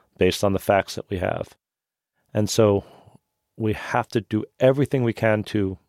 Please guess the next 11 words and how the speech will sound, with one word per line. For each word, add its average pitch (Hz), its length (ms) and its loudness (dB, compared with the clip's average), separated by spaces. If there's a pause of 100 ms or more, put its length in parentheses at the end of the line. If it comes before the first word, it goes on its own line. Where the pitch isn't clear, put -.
(380)
accommodate 117 680 -2
them, 143 260 -2 (1000)
but 107 120 -2
sometimes 104 580 0
our 98 280 2
judgment 90 540 -4 (520)
has - 280 -2
to 92 120 -10
supplant - 600 -2
their 82 140 0
passion. - 500 -4